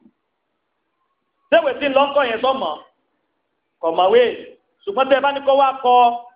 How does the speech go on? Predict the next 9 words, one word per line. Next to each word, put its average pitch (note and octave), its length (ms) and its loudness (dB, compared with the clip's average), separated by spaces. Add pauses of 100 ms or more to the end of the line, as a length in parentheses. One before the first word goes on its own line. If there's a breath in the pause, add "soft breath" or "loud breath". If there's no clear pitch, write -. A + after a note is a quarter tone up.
(240)
ojú C#4 220 0
kìíní, B3 240 0
ojú C4 200 0
kejì, - 320 -2 (720)
ó A#3 80 2
ní C4+ 140 -2
Pasuma, B3 460 -2 (240)
ọmọ G#3 260 -4
dáadáa. F3 400 -2